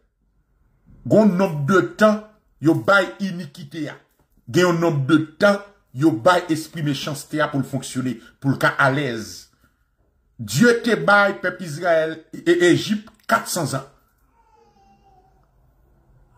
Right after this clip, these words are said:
Quatre cents ans. Et où elle a, elle, elle a résolu le problème, non? Après quatre cents ans, il pas jamais venu sans pas un jugement.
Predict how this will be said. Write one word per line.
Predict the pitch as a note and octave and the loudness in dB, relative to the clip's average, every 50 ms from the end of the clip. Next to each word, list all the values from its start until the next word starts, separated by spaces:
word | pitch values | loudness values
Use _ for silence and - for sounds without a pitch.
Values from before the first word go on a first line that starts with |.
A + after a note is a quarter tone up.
| _ _ _ _ _ | _ _ _ _ _
Quatre | - A3 G#3+ G#3+ | 0 0 0 0
cents | - F#3 C#3+ - | -2 -4 -4 -4
ans. | A2+ - - - _ _ _ _ _ _ _ _ _ _ _ _ _ _ _ _ - | -6 -10 -14 -18 _ _ _ _ _ _ _ _ _ _ _ _ _ _ _ _ 2
Et | C#3+ | 2
où | C#3 E3 G#3 A3+ | 4 4 4 4
elle | G#3 G#3 | 4 4
a, | G#3+ A3 A3 G#3+ - - | 4 4 2 0 0 -4
elle, | E3+ G#3 - F3 | -6 -6 -4 -4
elle | G3 | -2
a | G#3 G#3+ G#3+ | -2 -2 -2
résolu | G#3+ A3 A#3+ G3 C3+ A#3 G#3+ | -2 -4 -4 -4 -4 -6 -8
le | - | -6
problème, | - A#3+ A#3 A3+ A3 A3+ A#3 | -4 -4 -2 0 0 0 0
non? | C4 C4+ - - _ _ _ _ _ _ _ _ _ _ _ _ _ _ _ _ _ _ _ _ | -2 -2 -6 -10 _ _ _ _ _ _ _ _ _ _ _ _ _ _ _ _ _ _ _ _
Après | - F3 - A3 G#3+ G#3+ | 0 2 2 2 0 2
quatre | - G#3 G#3 | 0 0 0
cents | - G#3+ G#3+ F3+ G#3 | 0 -2 -2 0 0
ans, | G#3+ A#3 B3+ - - _ _ _ _ _ _ _ _ _ _ _ _ - | -2 -2 -4 -8 -16 _ _ _ _ _ _ _ _ _ _ _ _ -6
il | D#3+ | -2
pas | C#3 - - - | 2 2 2 2
jamais | - - A#3+ A3+ A3 G#3+ G3+ | 2 2 2 2 4 4 4
venu | - A#3 A#3 G#3+ A#3 A3+ | 4 4 2 2 2 2
sans | - G#3+ F#3+ | 0 0 2
pas | F#3+ F#3 F3 | 2 2 0
un | F3+ | 0
jugement. | D3+ C3 E3+ D3 A#2 C3 C#3+ C3+ - - _ | -4 -6 -6 -8 -6 -4 -4 -6 -6 -8 _